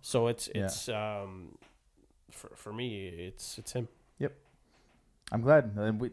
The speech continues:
Speaker 2: again, we didn't talk about this coming into it. I'm just throwing these questions off the hop, but there's, you're gonna hear about Jacob Simon here in a minute again. So, um, yeah, I, if,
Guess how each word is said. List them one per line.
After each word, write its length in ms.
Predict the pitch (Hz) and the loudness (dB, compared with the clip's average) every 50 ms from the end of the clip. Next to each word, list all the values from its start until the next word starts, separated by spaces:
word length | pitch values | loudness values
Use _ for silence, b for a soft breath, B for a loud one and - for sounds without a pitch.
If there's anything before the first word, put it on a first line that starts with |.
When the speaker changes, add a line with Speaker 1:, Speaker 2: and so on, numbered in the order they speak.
| - - | -6 -8
Speaker 2:
again, 320 | 123 110 123 135 120 95 90 | -2 2 4 4 4 2 0
we 100 | 104 113 | -2 0
didn't 200 | 131 131 123 113 | 0 -2 -2 -2
talk 220 | 107 113 - - | -2 -2 -2 -2
about 240 | 143 131 127 127 - | 0 0 0 0 0
this 240 | 147 147 - - - - _ _ _ _ _ _ _ _ _ _ - | -2 -2 -4 -6 -16 -20 _ _ _ _ _ _ _ _ _ _ -8
coming 240 | - 104 107 104 | -6 -4 -2 -2
into 240 | 104 107 107 - 143 | -2 -4 -2 -2 -2
it. 120 | 156 151 - - - - | -2 -4 -6 -14 -12 -8
I'm 200 | 87 85 85 87 | -6 -6 -6 -6
just 140 | 87 90 - | -8 -8 -4
throwing 200 | - 101 95 92 | -2 -2 -2 -2
these 400 | 90 87 85 - - - - - _ _ _ _ _ _ _ | -2 -4 -6 -8 -12 -16 -20 -20 _ _ _ _ _ _ _
questions 440 | - - 92 90 - - 90 85 92 | -2 -2 -2 -2 -2 -6 -6 -4 -2
off 200 | 87 85 87 - | -2 -2 -2 -4
the 140 | - 82 82 | -4 -4 0
hop, 280 | 85 92 110 110 - | 0 0 0 0 -2
but 160 | - 80 - - B B B B B B | -6 -8 -8 -10 B B B B B B
there's, 520 | - 101 101 92 - - - - - - - - _ - | 0 0 0 0 -2 -8 -10 -12 -16 -18 -20 -20 _ -8
you're 140 | 95 104 113 | -4 0 4
gonna 120 | 113 107 98 | 4 6 6
hear 80 | 101 95 | 6 4
about 200 | 92 95 90 87 | 2 0 0 -2
Jacob 220 | 90 82 90 85 | -4 -4 -6 -4
Simon 280 | - - 90 87 87 85 | -2 -2 -2 -2 -2 -2
here 100 | 90 92 | -4 -4
in 60 | 87 | -2
a 20 | 85 | -2
minute 260 | 90 92 90 85 - - 85 82 | -2 -2 -4 -4 -6 -8 -8 -8
again. 400 | 85 85 87 85 82 82 80 78 | -6 -4 -4 -4 -4 -6 -8 -8
So, 240 | - 85 80 80 - B B B B B B | -6 -6 -6 -6 -8 B B B B B B
um, 420 | 87 92 90 85 85 90 90 87 80 | 0 0 2 2 0 -2 -4 -2 2
yeah, 220 | 127 127 123 95 | 4 4 4 4
I, 80 | 90 104 107 101 - | 4 0 -2 -4 -4
if, 180 | 113 113 107 | -6 -6 -6